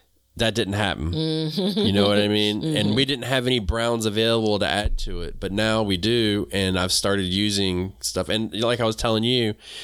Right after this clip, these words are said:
Speaker 1: you can get packs of animal bedding,
Speaker 2: Mm-hmm, mm-hmm.
Speaker 1: which is finely shaven wood.
Speaker 2: Yeah, yeah.
Speaker 1: You can get that for, like, ten bucks at, like,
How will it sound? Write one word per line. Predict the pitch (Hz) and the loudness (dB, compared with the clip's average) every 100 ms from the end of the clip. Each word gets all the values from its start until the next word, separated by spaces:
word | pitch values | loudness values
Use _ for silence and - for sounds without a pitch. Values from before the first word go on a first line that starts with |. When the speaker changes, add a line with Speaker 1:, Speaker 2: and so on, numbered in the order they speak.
| - | -8
Speaker 1:
you | - 123 | -2 0
can | 147 | 2
get | 131 - | 0 0
packs | - 117 117 110 | 0 -2 -2 -4
of | - | 0
animal | 101 110 117 | 0 2 2
bedding, | 117 120 127 131 | 2 2 2 0
Speaker 2:
Mm-hmm, | 131 170 160 156 - | -2 -4 -4 -8 -6
mm-hmm. | 147 | -2
Speaker 1:
which | 104 | 0
is | 104 95 - - - | 0 0 0 -2 -4
finely | - 107 107 107 107 | 0 2 2 2 2
shaven | 107 - 107 104 101 95 | 2 2 2 0 0 2
wood. | 104 117 120 | 2 2 0
Speaker 2:
Yeah, | 127 | -4
yeah. | 80 101 - | -6 -10 -6
Speaker 1:
You | 104 117 | -4 0
can | 127 101 | 0 0
get | 107 95 | 0 0
that | 104 107 - _ _ _ _ | 0 0 -2 _ _ _ _
for, | - - | -8 -2
like, | 95 - | 0 0
ten | - 110 95 | -2 0 2
bucks | 95 - 92 | 0 0 -2
at, | 71 | -2
like, | 90 85 | -2 -2